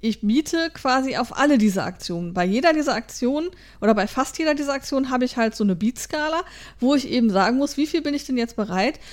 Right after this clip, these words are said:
für ein dreimotoriges, also hier für, ähm,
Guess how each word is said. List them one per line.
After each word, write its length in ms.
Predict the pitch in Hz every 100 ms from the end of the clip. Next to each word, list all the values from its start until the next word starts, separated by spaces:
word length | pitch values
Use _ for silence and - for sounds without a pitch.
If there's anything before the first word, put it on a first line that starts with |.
| - -
für 460 | - 262 262 254
ein 220 | - 233 226
dreimotoriges, 840 | 233 294 262 262 240 220 208 -
also 160 | 202 202
hier 200 | 208 208
für, 560 | - 202 196 196 - -
ähm, 480 | 190 185 190 196